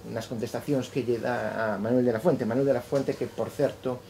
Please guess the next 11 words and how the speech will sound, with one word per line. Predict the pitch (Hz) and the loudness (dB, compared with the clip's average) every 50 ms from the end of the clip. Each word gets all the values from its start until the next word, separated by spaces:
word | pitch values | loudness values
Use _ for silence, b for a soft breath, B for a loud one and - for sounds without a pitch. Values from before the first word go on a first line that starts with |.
| B B B B B B B | B B B B B B B
era | - 135 131 131 127 | 0 4 4 6 6
avó | 127 139 135 | 8 6 6
doutro | 113 123 120 113 - 123 120 117 | 6 6 2 2 2 4 4 6
autor | 110 110 113 - 127 113 113 | 6 4 2 2 0 -2 0
de, | 110 113 110 107 110 110 | 0 -2 -2 -2 -2 -4
de | - 104 117 113 | -6 -4 -4 -2
Xerais, | - - 123 139 160 139 117 101 | 0 2 4 6 6 6 6 4
de, | 110 107 107 95 - 101 | 2 0 -2 -2 -4 -4
de | 101 101 98 | -4 -4 -2
Pedro | - 131 117 113 110 | 2 2 2 2 0
Feijó. | - 120 104 - - 139 113 | -2 -4 -4 -2 -2 -2 -2